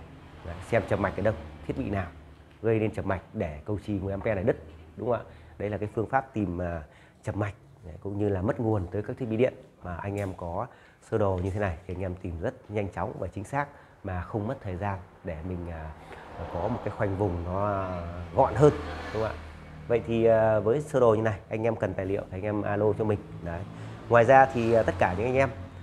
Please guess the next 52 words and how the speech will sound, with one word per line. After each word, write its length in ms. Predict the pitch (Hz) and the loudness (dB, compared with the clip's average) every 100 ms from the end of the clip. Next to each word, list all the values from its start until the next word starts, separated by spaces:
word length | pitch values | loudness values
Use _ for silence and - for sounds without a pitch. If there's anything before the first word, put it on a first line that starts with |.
| - 104 | -10 0
mà 260 | 104 104 | 4 4
mua 240 | 104 123 120 | 4 6 6
mọi, 160 | 117 107 - | 4 2 0
các 140 | 147 | 2
dòng 220 | 123 107 | 4 4
máy 180 | 98 117 | 4 2
Motoscan 640 | 131 127 127 117 - 135 117 - - - - - | 2 2 0 -4 -2 -2 -2 -10 -20 -20 -12 -2
từ 260 | 107 98 98 | 0 2 0
chỗ 100 | 127 | 2
mình 140 | 113 - - | 0 0 -6
thì, 200 | 101 98 | -2 2
à, 100 | 98 | 2
mình 180 | 98 92 | 0 -2
cũng 180 | - | -2
đều 180 | 117 98 | 0 2
gửi 160 | 87 85 | 0 -2
tặng 160 | 95 - | -4 -4
anh 120 | 110 | -4
em 100 | 110 - | -4 -4
năm 160 | 110 | -4
tập 140 | 98 110 | -4 -6
sách 140 | 135 131 | -6 -4
sơ 160 | 120 | 0
đồ 180 | 101 92 | 2 2
mạch 140 | 90 | 0
điện 200 | 95 117 - - - - | -2 -2 -4 -14 -20 -14
lẻ 260 | 87 78 71 | -10 -10 -6
in 140 | 107 | -2
màu 240 | 107 92 82 - - _ _ - | 0 0 -2 -10 -20 _ _ -16
để 120 | 78 | -14
anh 160 | 90 95 | -8 -2
em, 240 | 98 95 | -2 -2
à, 180 | 92 90 - | -4 -4 -6
tra 120 | 92 - | -8 -6
cứu 180 | 95 113 | -6 -4
cho 60 | 95 | -6
nó 80 | 82 | -4
dễ 140 | 107 113 - | -4 -4 -4
nhé. 100 | 135 - - - - - - | -6 -6 -18 -20 -20 -20 -16
Đấy, 140 | 85 101 107 | -12 -12 -6
thì, 160 | 104 | 0
à, 60 | 104 | 2
ngoài 260 | 98 104 98 | 2 2 2
ra 220 | 117 110 | 0 0
thì 140 | 98 98 | 0 0
anh 140 | 98 | 0
em 140 | 107 | -2
cần 180 | 104 98 | 0 0
các 140 | 90 101 | 0 0
sản 160 | 95 | 0
phẩm, 180 | 90 85 78 82 | 0 -4 -4 -2
à, 180 | 92 | -2